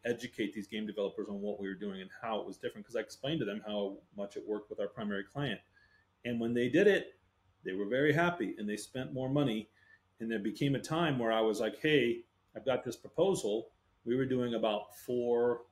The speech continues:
forty thousand dollars a month together in business. And we were keeping, like, roughly seventy percent, and they were keeping thirty percent. And I said, "Hey, if you'll take twenty percent so we can spend more on marketing, I'll send you more business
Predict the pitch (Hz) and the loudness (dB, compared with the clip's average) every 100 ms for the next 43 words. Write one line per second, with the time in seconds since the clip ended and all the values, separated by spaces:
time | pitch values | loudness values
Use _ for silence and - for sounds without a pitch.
0 | - 147 147 143 127 123 120 113 110 110 | -2 2 4 4 2 0 2 4 4 2
1 | 107 107 104 - - 101 104 92 95 95 | -2 -2 -4 -8 -12 -2 0 0 -2 -4
2 | 98 101 92 95 92 - - _ _ _ | -2 -2 -2 -6 -6 -8 -12 _ _ _
3 | _ - 107 120 113 - 101 110 104 98 | _ -16 -8 -6 -6 -6 -10 -8 -8 -10
4 | - 104 98 - 101 98 - - 165 151 | -4 -2 -2 -2 -2 -2 -2 2 2 2
5 | 143 131 135 123 120 113 - 117 110 117 | 0 -4 -6 -8 -6 -6 -6 -12 -8 -4
6 | 110 101 - 110 107 107 127 135 147 110 | -4 -6 -10 -12 -10 -10 -2 4 4 4
7 | - _ _ _ _ - 120 175 214 180 | -4 _ _ _ _ -10 -2 0 2 2
8 | 123 - - 285 294 - 113 - 117 - | 0 0 -2 0 2 0 -4 -4 -4 -6
9 | 131 131 135 131 120 123 110 113 175 175 | -6 -4 -2 -2 0 0 0 2 2 2
10 | 131 104 104 - _ _ _ - 120 135 | 0 0 -2 -10 _ _ _ 0 2 4
11 | 127 120 117 117 113 110 107 - _ 160 | 2 0 -2 0 4 4 4 0 _ 0
12 | 139 107 98 - - | 2 0 -2 -4 -8